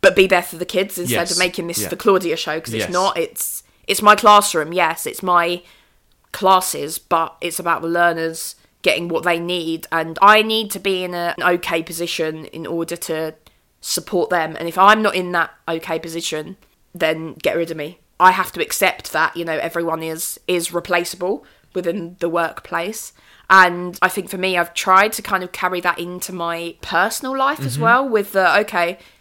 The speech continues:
Speaker 1: these feelings are replaceable. I can replace these feelings if I need to,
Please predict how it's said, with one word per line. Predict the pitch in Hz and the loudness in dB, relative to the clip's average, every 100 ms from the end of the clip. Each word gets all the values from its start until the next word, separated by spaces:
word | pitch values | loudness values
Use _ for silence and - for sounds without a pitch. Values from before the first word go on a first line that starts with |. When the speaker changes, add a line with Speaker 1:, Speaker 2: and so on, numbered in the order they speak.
| _ | _
Speaker 1:
these | 196 196 - | -4 -2 2
feelings | 208 220 196 170 | 6 6 4 -2
are | 160 165 | -2 -2
replaceable. | 165 - 156 - - 123 170 _ | -2 -4 -6 -8 -10 -10 -12 _
I | 175 | -4
can | 180 180 | -4 -2
replace | 180 196 196 196 | -4 0 0 0
these | - 180 - | -6 -8 -6
feelings | 185 175 175 | -6 -6 -10
if | 175 | -10
I | 165 | -8
need | 170 180 180 | -8 -8 -8
to, | 180 160 | -6 -6